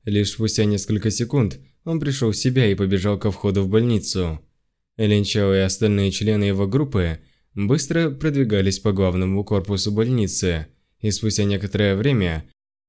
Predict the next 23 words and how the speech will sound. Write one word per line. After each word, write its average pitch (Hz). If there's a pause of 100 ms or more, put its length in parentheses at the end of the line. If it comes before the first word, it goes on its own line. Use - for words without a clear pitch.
(160)
они 95
всё 165
же 151
нашли 110
микроскоп – 95 (320)
который 101
сразу 123
же 117 (240)
перекочевал 139
в 104
пространственное 101
хранилище. 98 (360)
Переведя 98
взгляд 95
на 98
Ю 92
Цяня, 90 (280)
он 127
взял 139
у 147
него 139
немного 113
крови 92